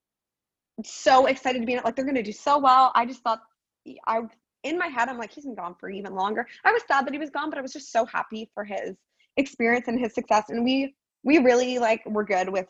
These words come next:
FaceTiming and, and just keeping in contact with each other every day. But, um, I did not think they were just gonna be out and home last week. So I have the game on <laughs> and I'm watching it,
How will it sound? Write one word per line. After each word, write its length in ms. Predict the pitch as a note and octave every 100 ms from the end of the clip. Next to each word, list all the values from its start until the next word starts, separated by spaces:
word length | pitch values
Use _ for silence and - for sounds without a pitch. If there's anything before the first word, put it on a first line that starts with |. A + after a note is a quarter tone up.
| -
FaceTiming 600 | F3+ - G3+ F3+ F3+ F#3
and, 340 | F#3 F3+ F#3+ _ _ _ _ _ _ -
and 140 | A3 G#3
just 260 | G#3+ - -
keeping 300 | - G#3+ G3
in 80 | G#3
contact 380 | F#3+ G3 F#3
with 120 | G#3 G3+
each 140 | F#3+
other 220 | F#3+ F#3+
every 220 | - G3
day. 260 | F#3+ F#3+ G#3
But, 220 | G#3+ F#3 - _ _ _ -
um, 200 | A3 A3 -
I 100 | G3+
did 180 | E4 A#3
not 200 | F3 -
think 160 | F#3 F#3
they 100 | F#3
were 200 | F#3 F3+ _ -
just 180 | F#3
gonna 120 | - F#3+
be 140 | F#3
out 160 | F3 E3+
and 100 | F3+
home 240 | - -
last 280 | G3+ C4+ -
week. 280 | D#4+ F4 - _ _ _
So 480 | - - A#3 A3+ A3+ _ -
I 60 | A#3+
have 180 | B3 B3
the 60 | F#4+
game 280 | A#3+ A3+
on 400 | A3 G#3 G3+ G#3 G#3+ -
<laughs> 120 | A3
and 280 | B3 A#3 A#3 _ _ _ -
I'm 160 | A#3 A3+
watching 380 | F#3+ - B3+
it, 200 | C#4+ E4